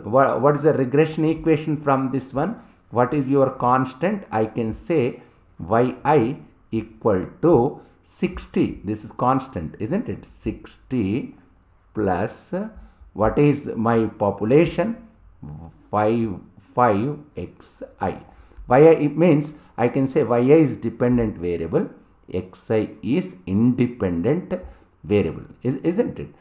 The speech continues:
Therefore, my regression equation Y I equal to sixty plus five X I. Uh, according to our given problem, yes, as I told you, this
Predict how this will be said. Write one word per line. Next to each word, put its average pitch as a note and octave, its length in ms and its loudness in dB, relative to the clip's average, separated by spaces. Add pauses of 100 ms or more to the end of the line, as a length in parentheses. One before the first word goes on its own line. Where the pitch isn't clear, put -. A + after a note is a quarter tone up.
(220)
Therefore, D3+ 360 4
my C3+ 120 4
regression C#3 560 0
equation D#3 640 -2
Y A#2+ 260 0
I C#3 240 0
equal G#2+ 360 -6
to A2+ 160 -2
sixty - 440 -6
plus - 340 -4 (180)
five G#2 460 -4
X - 300 -10
I. D#2 160 -10 (720)
Uh, D#3+ 240 6
according D#3+ 640 4
to D3 180 2
our A#2+ 320 4
given G#2+ 460 2
problem, F#2+ 720 -2 (280)
yes, C#3+ 260 0
as A2 240 0
I A2 100 2
told A#2+ 440 0
you, G3+ 260 -4
this A2+ 420 -6